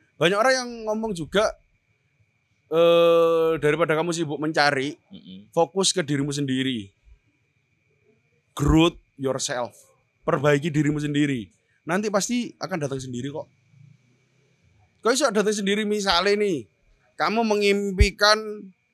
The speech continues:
Speaker 1: iki wong sing asale nom-nomane remek lah.
Speaker 2: Mm-mm.
Speaker 1: Cowok nakal.
Speaker 2: Mm-mm.
Speaker 1: Terus dia kepingin mendapatkan istri solihah.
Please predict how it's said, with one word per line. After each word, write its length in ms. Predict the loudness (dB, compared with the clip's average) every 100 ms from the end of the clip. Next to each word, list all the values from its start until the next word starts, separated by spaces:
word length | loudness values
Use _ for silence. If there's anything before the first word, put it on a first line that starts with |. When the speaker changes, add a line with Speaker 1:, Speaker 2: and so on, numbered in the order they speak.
| _
Speaker 1:
iki 240 | -6 2
wong 260 | 2 4 2
sing 140 | 0 -2
asale 400 | -2 0 0 0
nom-nomane 480 | -2 -2 -2 0
remek 300 | 0 -2 -4
lah. 240 | -4 -8 -10 _
Speaker 2:
Mm-mm. 300 | -18 -16 -2
Speaker 1:
Cowok 400 | 2 4 4 2 -4 _ _
nakal. 640 | -6 0 4 6 4 2 _ _
Speaker 2:
Mm-mm. 340 | -20 -18 -18 -20 _ _ _
Speaker 1:
Terus 220 | 0 2
dia 160 | 2 2
kepingin 540 | 0 -2 0 -2 -4
mendapatkan 480 | -2 0 2 2 0
istri 240 | 0 -4
solihah. 480 | -2 -2 -2 -4 -4